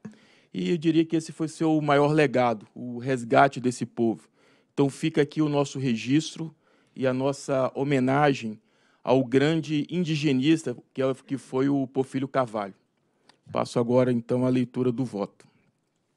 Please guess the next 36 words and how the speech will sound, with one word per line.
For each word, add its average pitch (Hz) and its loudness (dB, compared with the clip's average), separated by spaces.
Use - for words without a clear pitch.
Conforme 160 2
o 156 4
contrato 143 4
de 127 -12
concessão 135 -2
de 131 -8
distribuição 127 -4
número 127 -2
cento 151 -6
e 123 -8
sete, 139 -2
dois 123 -4
mil 120 2
e 120 2
um, 143 0
que 123 -8
regula 123 2
a 131 4
exploração 131 0
dos 120 -4
serviços 127 -4
públicos 139 -2
de 117 -14
distribuição 127 -6
de 123 -2
energia 123 -2
elétrica 123 0
na 123 2
área 127 4
de - -10
concessão 127 -4
da 123 0
usina 123 -2
hidrelétrica 127 -2
Nova 120 0
Palma, 135 2